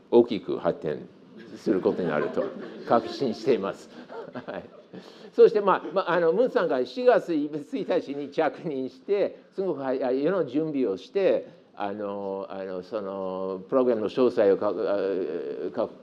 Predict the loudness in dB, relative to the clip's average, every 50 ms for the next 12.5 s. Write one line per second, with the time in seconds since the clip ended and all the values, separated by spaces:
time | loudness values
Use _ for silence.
0 | -2 0 0 0 -2 -4 -2 -2 -2 -2 -2 -4 -4 -4 -4 -6 -4 -4 -4 -2
1 | 0 -2 -2 2 2 2 2 4 2 0 -2 -2 0 4 4 6 6 6 4 4
2 | 2 -2 -6 -6 -6 -4 -2 -2 -2 0 0 -2 -2 0 0 0 -2 -2 0 -2
3 | -2 -4 -6 -8 -12 -12 -18 -20 -20 -20 -14 -10 -8 -6 -6 -6 -6 -4 -4 -4
4 | -4 -2 -2 -2 -2 -2 -2 -4 -4 -4 -4 -4 -4 -4 -6 -6 -6 -2 -2 -2
5 | -2 -2 -4 -6 -4 -2 -2 0 0 4 8 8 8 8 6 0 -8 0 2 4
6 | 4 6 6 6 10 10 8 8 8 4 4 6 8 6 6 4 0 4 6 6
7 | 6 6 4 0 -4 -2 0 0 -2 -2 -2 -4 -4 -4 -4 -6 -4 -4 -2 -2
8 | -4 -2 -2 -2 -2 -2 -2 -2 -4 -4 -4 -6 -6 -6 -6 -6 -6 -6 -6 -6
9 | -6 -8 -10 -10 -10 -10 -12 -14 -14 -14 -14 -14 -12 -12 -12 -10 -8 -10 -10 -10
10 | -10 -8 -6 -6 -6 -6 -6 -10 -10 -10 -12 -12 -12 -12 -12 -12 -14 -20 -20 -20
11 | -20 -20 -20 -20 -18 -12 -12 -8 -6 -6 -4 -4 -2 0 -2 -2 -2 -4 -4 -4
12 | -2 -2 -2 0 0 0 0 -2 -4